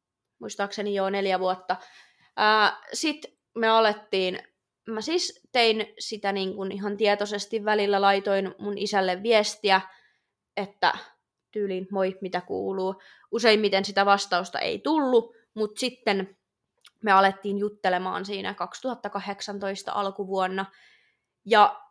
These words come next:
me sovittiin, että, tai mä kysyin, että "haluaisitko sä nähdä joku kerta?" Ja mä oletin, että sieltä tulee, että sieltä tulee kieltävä vastaus. Ja hän vastasikin, että,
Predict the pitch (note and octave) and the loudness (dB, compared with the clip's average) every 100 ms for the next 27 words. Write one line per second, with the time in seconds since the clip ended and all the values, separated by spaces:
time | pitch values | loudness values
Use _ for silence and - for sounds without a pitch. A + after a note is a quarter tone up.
0 | _ _ A#3+ A#3+ C4+ A#3 G#3 - G3 F#3 | _ _ -2 2 4 4 0 -2 -2 -2
1 | F#3+ _ - - - - A#3 B3 C4+ D4 | -6 _ -4 -4 -12 -6 -2 0 -2 -2
2 | B3+ G#3+ F#3 G3 G3+ A#3+ A3+ G3+ F#3+ F#3+ | 0 -2 -2 -6 -6 -2 -2 -4 -8 -10
3 | G3 F#3+ E3+ - - - G#3+ C#4 D#4 F4+ | -6 -6 -8 -12 -14 -12 -6 -6 -2 -2
4 | - _ _ _ _ _ _ _ - G#3 | -2 _ _ _ _ _ _ _ 4 6
5 | - - A3+ G#3 A3+ G#3+ G#3 F#3+ F#3 F#3 | 6 2 4 6 6 6 2 -2 -2 -6
6 | F#3+ G3 F#3 F#3 F#3+ F#3 F3 F3 - - | -4 -2 -2 -4 -4 -2 -4 -6 -8 -8
7 | - - _ _ - G3+ F#3 F#3+ F#3 F#3 | -10 -20 _ _ -10 -8 -6 -6 -6 -4
8 | F#3+ G3+ A#3 B3 C4+ - D#4 D#4 - _ | -4 -4 -4 -4 -6 -6 -6 -6 -8 _
9 | _ _ _ _ _ _ _ - G#3 G#3 | _ _ _ _ _ _ _ -2 4 4
10 | - - _ A#3 A#3+ B3+ A#3+ A#3+ B3+ - | 2 -12 _ -2 4 4 8 6 6 0
11 | G3+ G#3 G3+ G3 F#3+ - | -4 -4 -6 -6 -4 -4